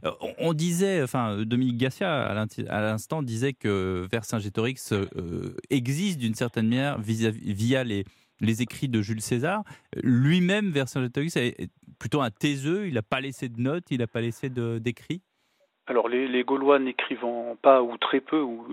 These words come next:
Speaker 2: uniquement pour des, sur des documents plutôt administratifs ou, euh, à usage magique,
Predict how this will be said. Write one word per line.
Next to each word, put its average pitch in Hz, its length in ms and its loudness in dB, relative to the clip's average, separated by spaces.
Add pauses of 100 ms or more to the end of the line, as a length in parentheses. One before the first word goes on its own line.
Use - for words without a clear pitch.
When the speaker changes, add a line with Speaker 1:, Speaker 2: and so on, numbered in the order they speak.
Speaker 2:
uniquement 139 600 0
pour 120 220 -8
des, 110 380 -10 (400)
sur 120 140 0
des 117 100 0
documents 123 720 0
plutôt - 280 -2
administratifs 117 840 0 (140)
ou, 120 140 -8
euh, 113 120 -2 (560)
à 117 100 2
usage 120 600 -2
magique, 127 420 -2